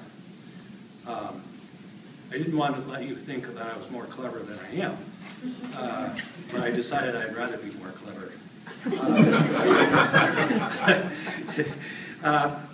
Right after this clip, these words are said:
and remember I told you all Global Cons-,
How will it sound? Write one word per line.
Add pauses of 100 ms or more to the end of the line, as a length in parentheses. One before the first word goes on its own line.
and
remember
I
told
you
all
Global
Cons-,